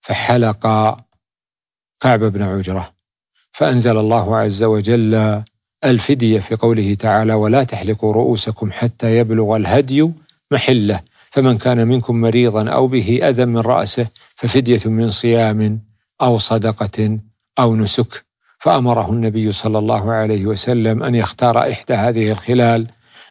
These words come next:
إما أن يطعم فرقاً بين ستة أو يهدي شاة أو يصوم ثلاثة أيام، وقال له: "صم ثلاثة أيام أو تصدق بفرق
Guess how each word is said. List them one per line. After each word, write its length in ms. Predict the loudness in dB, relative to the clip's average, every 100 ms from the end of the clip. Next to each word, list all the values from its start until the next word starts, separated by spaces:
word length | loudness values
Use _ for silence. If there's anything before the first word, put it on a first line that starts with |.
| 0
إما 240 | 4 4
أن 100 | 2
يطعم 560 | 0 0 2 2 0 -4 _ _ _ _ _
فرقاً 420 | -2 0 2 0
بين 300 | 2 2 2
ستة 540 | -2 -4 -6 -6 -6 -8 _ _ _ 0
أو 120 | 4
يهدي 400 | 2 2 0 -2
شاة 400 | 0 2 2 0 -8 _ _ 0
أو 100 | 2
يصوم 360 | 2 0 -4
ثلاثة 540 | -2 0 0 0 -2 -2
أيام، 460 | 0 0 -2 -4 -8 _ _ _ _ _ -6
وقال 580 | 0 2 2 2 2 2
له: 200 | 0 -2
"صم 220 | -2 -2
ثلاثة 540 | -2 0 0 -2 -4 -2
أيام 520 | 0 2 2 0 -6 _ _ -4
أو 80 | -2
تصدق 600 | -2 -4 -4 -2 -4 -4
بفرق 680 | -2 0 2 0 0 -2